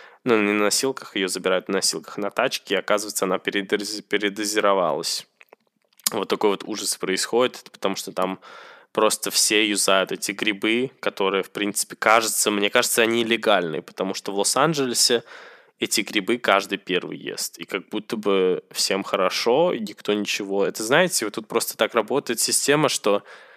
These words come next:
во-первых, полицию тут никто вообще абсолютно не боится. Это не как у нас, знаете, мандраж, когда ты видишь мента, у тебя сразу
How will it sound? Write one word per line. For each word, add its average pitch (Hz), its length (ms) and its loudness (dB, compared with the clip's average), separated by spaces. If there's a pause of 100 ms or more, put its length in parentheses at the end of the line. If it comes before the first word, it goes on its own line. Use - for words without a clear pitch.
(600)
во-первых, 110 640 2
полицию 113 440 2
тут 107 240 -8
никто 107 340 0
вообще 87 300 -2
абсолютно - 440 -2
не 95 120 -2
боится. 104 520 2
Это 98 160 -2
не 98 100 -2
как - 240 -2
у 104 40 0
нас, 87 240 0
знаете, 90 360 -4
мандраж, 95 600 0
когда - 220 -2
ты - 160 -2
видишь 107 400 -4
мента, 110 440 4
у 123 100 0
тебя 104 220 -2
сразу 98 600 0